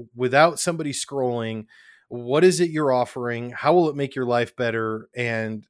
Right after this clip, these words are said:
how do they get it? Right. And so, um, those things are very important. But like you said, copy, the copy that is actually used, or,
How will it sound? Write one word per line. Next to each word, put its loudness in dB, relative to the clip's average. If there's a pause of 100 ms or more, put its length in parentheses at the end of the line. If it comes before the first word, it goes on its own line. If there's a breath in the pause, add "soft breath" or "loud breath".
how -4
do -4
they -10
get -10
it? -20 (100)
Right. -4
And -14
so, -4 (400 loud breath)
um, -4
those -2
things -6
are -8
very 0
important. -10
But -10
like -2
you -12
said, -2 (120)
copy, -4
the -14
copy -2
that 0
is -4
actually -6
used, -12
or, -6